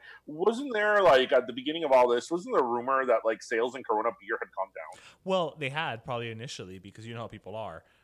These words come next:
Speaker 2: It's just like, "Oh, Corona. Eh, it's caused by the Corona." You know, and then they realized it was actually caused by the five G towers, and they left the beer alone.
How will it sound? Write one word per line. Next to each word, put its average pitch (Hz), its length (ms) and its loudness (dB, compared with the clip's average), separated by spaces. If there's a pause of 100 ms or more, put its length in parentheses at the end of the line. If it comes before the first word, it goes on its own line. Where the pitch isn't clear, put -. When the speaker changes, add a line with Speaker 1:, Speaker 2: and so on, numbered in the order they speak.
(120)
Speaker 2:
It's 107 200 -12
just - 160 -12
like, 104 200 -10
"Oh, 190 380 -2 (140)
Corona. 156 480 -2 (160)
Eh, 139 340 -4
it's 139 100 -10
caused 196 220 -2
by 180 80 -2
the 165 60 0
Corona." 131 580 -4 (100)
You 139 120 -4
know, 123 80 -4
and 127 80 -8
then 135 40 -4
they 147 100 -4
realized 143 340 -2
it - 20 -4
was 123 140 -6
actually 127 260 -8
caused 123 260 -6
by 117 120 -6
the 113 80 -6
five 117 240 -8
G 107 180 -10
towers, 147 460 -6
and 127 100 -8
they 107 60 -8
left 101 180 -10
the 98 80 -16
beer 90 200 -12
alone. 82 280 -18